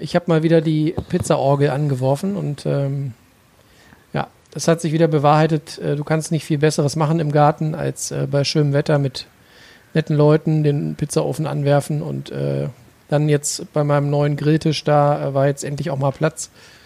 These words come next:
für die Kinder, quasi die Pizzen selber zu belegen, den Teig noch mal so ein bisschen durchzukneten. Also das ist halt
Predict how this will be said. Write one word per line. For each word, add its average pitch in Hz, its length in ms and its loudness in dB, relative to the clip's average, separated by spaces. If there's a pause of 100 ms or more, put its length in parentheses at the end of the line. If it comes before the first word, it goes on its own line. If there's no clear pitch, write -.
(200)
für - 140 -4
die 151 80 4
Kinder, 160 360 4
quasi 147 360 2
die 147 100 -4
Pizzen 160 340 -2
selber 156 280 4
zu 151 160 -6
belegen, 147 380 2
den 143 140 -2
Teig 151 240 -2
noch 143 120 -2
mal 147 140 2
so 139 80 0
ein 139 40 0
bisschen 143 240 -4
durchzukneten. 147 720 -2
Also 139 200 -6
das 139 180 -4
ist 143 180 -4
halt 139 340 0